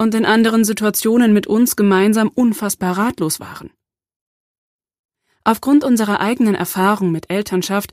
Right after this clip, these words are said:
war es uns unmöglich, an diesen alten Überzeugungen und geschlechtsstereotypen Zuschreibungen weiter festzuhalten.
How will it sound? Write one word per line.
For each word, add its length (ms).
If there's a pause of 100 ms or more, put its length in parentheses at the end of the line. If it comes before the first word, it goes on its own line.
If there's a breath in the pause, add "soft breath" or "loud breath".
(280 soft breath)
war 160
es 120
uns 180
unmöglich, 760
an 80
diesen 280
alten 320
Überzeugungen 880
und 220
geschlechtsstereotypen 1200
Zuschreibungen 720
weiter 260
festzuhalten. 720